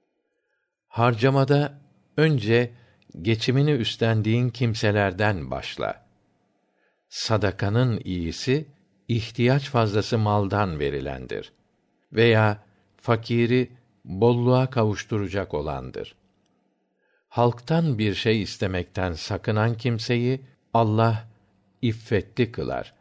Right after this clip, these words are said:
kimseye muhtaç etmez. Kim de kendini halka karşı tok gözlü davranarak başkasına muhtaç görmezse, Allah da onu muhtaç olmaktan korur.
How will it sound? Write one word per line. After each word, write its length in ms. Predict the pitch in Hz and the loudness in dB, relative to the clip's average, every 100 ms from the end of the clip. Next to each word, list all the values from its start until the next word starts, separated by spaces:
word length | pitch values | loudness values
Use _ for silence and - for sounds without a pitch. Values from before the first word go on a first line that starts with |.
| _ | _
kimseye 560 | - 185 139 123 95 92 | 0 0 2 0 2 0
muhtaç 600 | 82 80 - - 78 71 | -2 -8 -4 -2 -2 -4
etmez. 560 | 71 - 71 53 - - _ _ _ _ | -8 -8 -8 -8 -12 -20 _ _ _ _
Kim 340 | - 170 156 110 | -2 2 2 4
de 180 | 95 87 _ | 2 2 _
kendini 640 | - 113 110 113 120 120 120 - _ _ | 0 2 2 2 2 0 -4 -20 _ _
halka 480 | 104 117 120 160 | 0 0 2 0
karşı 540 | 156 120 104 - 113 107 - | 2 2 2 0 -2 -2 -6
tok 300 | 147 156 - | -2 -2 0
gözlü 420 | 113 110 92 104 | 0 0 0 -4
davranarak 760 | 95 101 98 101 101 98 92 - _ | -2 -2 -2 -2 -2 -4 -8 -16 _
başkasına 720 | - 110 113 - 120 139 143 135 | -2 0 0 0 0 2 2 2
muhtaç 540 | 107 - 107 90 - | 0 0 -2 -2 -4
görmezse, 880 | 82 90 90 107 127 - 139 139 - _ _ _ - | -2 -2 -2 -2 -4 -2 0 -2 -6 _ _ _ -2
Allah 380 | 104 101 110 113 110 | 0 2 2 0 0
da 280 | 131 127 - _ _ - | 0 0 -4 _ _ -2
onu 280 | 131 135 143 | 0 2 2
muhtaç 560 | 117 107 - 113 110 107 | 2 0 0 2 2 0
olmaktan 760 | 101 98 90 - 98 85 78 | -2 -2 -4 -4 -4 -4 -6
korur. 520 | - 78 67 64 - | -6 -4 -4 -6 -12